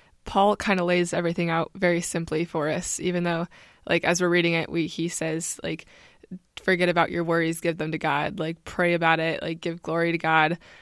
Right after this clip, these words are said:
um, like, just imitate me, be humble, like, be kind to everyone, like, have hope." And I think part of us doesn't wanna think that it's, like, that simple, like, that we can just follow those rules and, you know, or those, like,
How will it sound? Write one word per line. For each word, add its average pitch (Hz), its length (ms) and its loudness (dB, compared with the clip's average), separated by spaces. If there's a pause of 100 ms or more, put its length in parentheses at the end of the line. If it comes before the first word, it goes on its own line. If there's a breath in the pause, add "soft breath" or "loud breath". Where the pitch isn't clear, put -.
(260 loud breath)
um, 151 460 -2 (300)
like, 165 300 -4 (140)
just - 360 -4
imitate 185 460 2
me, 170 300 0
be 170 180 -2
humble, 165 560 -4
like, 160 220 -6 (200)
be 180 140 -2
kind 175 400 -4
to 202 100 -2
everyone, 165 580 -2 (180)
like, 160 180 -6
have 170 220 -2
hope." 170 320 -2 (140)
And 170 100 2
I 165 100 -2
think 165 320 -4 (400 loud breath)
part 190 220 6
of 175 80 4
us 180 140 2
doesn't 170 320 -2
wanna 170 200 2
think 175 300 0
that 170 140 -2
it's, - 200 -6
like, - 200 -4
that 170 240 6
simple, 185 440 0
like, 160 280 -4
that 151 160 -4
we 170 100 -2
can 170 160 -6
just 160 260 -2 (360 loud breath)
follow 175 360 6
those 175 280 2
rules 170 400 0
and, 165 420 -4 (160)
you 180 100 0
know, 170 160 0
or 175 180 0
those, 170 220 0
like, 160 160 -2